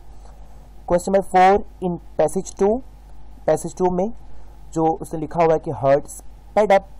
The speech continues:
faster than the belt could, यानी दिल जो है वो इतना तेज़ हो गया जितना बेल्ट तेज़ था। तो इससे क्या पता चल रहा है? इससे क्या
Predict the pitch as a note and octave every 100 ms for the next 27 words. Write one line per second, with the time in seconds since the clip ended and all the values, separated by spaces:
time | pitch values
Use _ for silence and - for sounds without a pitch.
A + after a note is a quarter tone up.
0 | - C#3 C#3+ - D3 D3 C#3 - C3 B2+
1 | - G#2+ - - - - - D3+ D#3+ B2
2 | D#3+ F#3 F3+ F3 E3+ D#3 E3 - D#3 -
3 | E3+ E3 D#3+ C#3+ C#3 D3 C3 C3 D3 C3+
4 | C#3 D3 C#3 - G#2+ - - F#2+ - -
5 | - - - F#3+ G#3 G3 F#3 F3+ F#3 E3+
6 | D#3+ D#3+ E3 E3 D#3+ D#3+ E3 C#3+